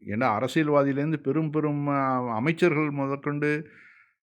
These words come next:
அ, பெரும் பெரும் பதவியில இருக்கிறவங்க அத்தனை பேருமே கொள்ள-, கொள்ளைக்காரங்களும், மொள்ள-, மொள்ள மாரிகளும் முடிக்க, ம-, முடிச்ச வைக்கியா தான் இருக்கிறானுங்க. தேர்தல் கமிஷன் முதற்கொண்டு.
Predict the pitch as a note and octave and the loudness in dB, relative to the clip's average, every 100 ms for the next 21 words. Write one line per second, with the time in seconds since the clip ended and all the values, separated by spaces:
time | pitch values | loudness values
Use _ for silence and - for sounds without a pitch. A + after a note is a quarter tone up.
0 | D#3+ C#3 B2+ D3 F#3+ F3+ D#3+ D3 D#3+ D#3 | -4 -2 2 4 6 4 4 2 4 4
1 | C#3+ C3 C#3 C3 A2+ - G3+ F#3 F3+ F3 | 2 2 0 0 0 0 2 4 4 4
2 | F#3+ F#3 D3+ D3 C#3 B2+ C#3+ C#3 C3+ C#3 | 2 0 0 2 2 0 0 2 0 0
3 | C#3+ B2+ C3+ B2 B2+ C#3+ C#3 B2 A#2 C3 | 0 0 0 0 0 0 0 0 -2 -4
4 | B2+ - B2+ A#2 A2+ A2+ C#3 D3 B2 A2+ | -4 -4 -2 -2 -2 -2 -2 -2 -2 0
5 | A2+ G#2 A#2 G#2+ G#2 F#2 F#2+ - C#3+ D3+ | -2 -2 -4 -4 -6 -6 -6 -2 0 0
6 | C3 B2 A#2+ A#2 A2 A#2 A2 G2 | -2 -2 -4 -4 -4 -4 -4 -6